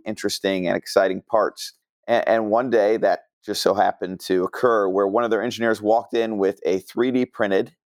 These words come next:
plastic S O S intake manifold.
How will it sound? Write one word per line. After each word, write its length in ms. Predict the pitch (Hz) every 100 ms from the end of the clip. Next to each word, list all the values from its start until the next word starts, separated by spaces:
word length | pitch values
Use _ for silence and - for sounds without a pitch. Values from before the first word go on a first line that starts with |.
| _
plastic 800 | - 113 107 - 101 - - _ _ _ -
S 220 | 110 -
O 120 | 95
S 300 | 90 95 - _ -
intake 340 | 104 - -
manifold. 520 | - - - - -